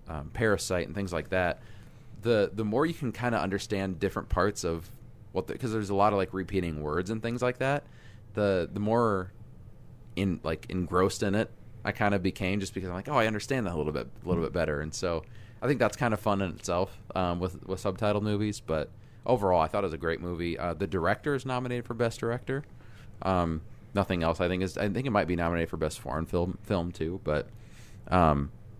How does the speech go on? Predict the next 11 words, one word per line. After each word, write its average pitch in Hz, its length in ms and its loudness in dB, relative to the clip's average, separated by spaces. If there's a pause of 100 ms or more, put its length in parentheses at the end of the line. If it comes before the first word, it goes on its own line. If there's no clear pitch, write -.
(600)
I 185 60 4
think - 500 2 (240)
in 107 160 0
terms 135 320 2
of 85 220 2
the 92 100 0
directing, 87 800 0 (420)
with 98 140 -4
him 101 140 0
being 87 220 2
nominated, 113 680 2